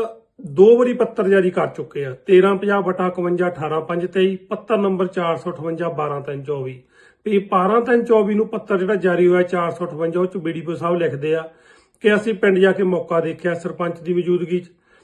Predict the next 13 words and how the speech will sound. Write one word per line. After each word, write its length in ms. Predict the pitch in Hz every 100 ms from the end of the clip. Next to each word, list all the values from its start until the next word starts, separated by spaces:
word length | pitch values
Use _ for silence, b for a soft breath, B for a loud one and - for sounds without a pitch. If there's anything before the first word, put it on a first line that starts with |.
| b -
ਇਹ, 200 | 247 262 - -
ਇਹ 200 | 220 214
ਪੰਚਾਇਤੀ 560 | 196 175 185 180 196
ਰਸਤੇ 320 | 185 180 196
ਤੇ 100 | 190
ਕਿਸੇ 280 | 185 185 185
ਵੀ 100 | 180
ਧਿਰ 220 | 185 185
ਦਾ 120 | 143 165
ਨਜਾਇਜ਼ 340 | 156 151 143
ਕਬਜ਼ਾ 320 | 170 165 180
ਨਹੀਂ 240 | 175 180 180
ਹੈ 240 | 175